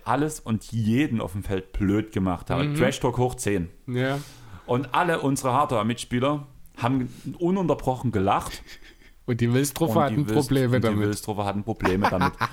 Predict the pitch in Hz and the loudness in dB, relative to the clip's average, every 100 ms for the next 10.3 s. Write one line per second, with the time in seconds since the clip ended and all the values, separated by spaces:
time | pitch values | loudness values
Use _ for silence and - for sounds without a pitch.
0 | - - 104 104 - 139 135 127 110 98 | -6 -4 -2 -2 0 0 2 0 0 0
1 | 143 120 113 110 165 185 - 117 120 - | 0 2 2 2 2 -2 -2 -2 -2 -6
2 | - - - - 120 117 117 113 - - | -10 -14 -16 -4 0 2 2 2 -4 -12
3 | - - - - - 113 101 104 120 113 | -16 -18 -20 -14 -2 0 0 0 0 -2
4 | 113 107 - 117 127 139 139 - 135 104 | -4 -4 -2 -2 0 0 -2 -4 -4 -2
5 | - 127 135 98 101 90 98 - - 127 | -4 -4 -4 -4 -6 -4 -6 -8 -4 -2
6 | 143 - - - - - - - 117 117 | -2 -8 -20 -20 -20 -20 -10 0 4 4
7 | 117 117 117 113 113 110 - - _ 117 | 4 2 2 0 0 -2 -6 -20 _ -4
8 | 113 107 101 - - - - 98 98 92 | -4 -2 -4 -6 -16 -16 -8 -2 0 0
9 | 85 - 110 120 131 95 95 95 85 92 | -2 -8 -2 0 0 0 -2 -2 0 2
10 | 123 151 | 2 0